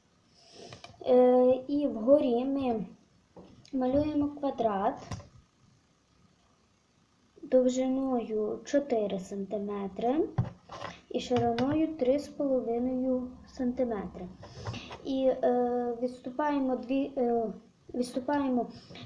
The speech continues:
е, пів сантиметра в долину, шукаємо ц-, е,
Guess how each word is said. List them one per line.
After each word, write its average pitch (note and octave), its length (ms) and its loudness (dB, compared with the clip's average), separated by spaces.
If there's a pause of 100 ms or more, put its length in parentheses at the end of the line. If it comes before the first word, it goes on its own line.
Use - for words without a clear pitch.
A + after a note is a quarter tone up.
е, A#3+ 640 4 (200)
пів C#4 220 2
сантиметра B3 840 2
в G3 140 -2
долину, A3 800 4 (340)
шукаємо C4 600 0
ц-, B3 340 -4
е, A#3 600 4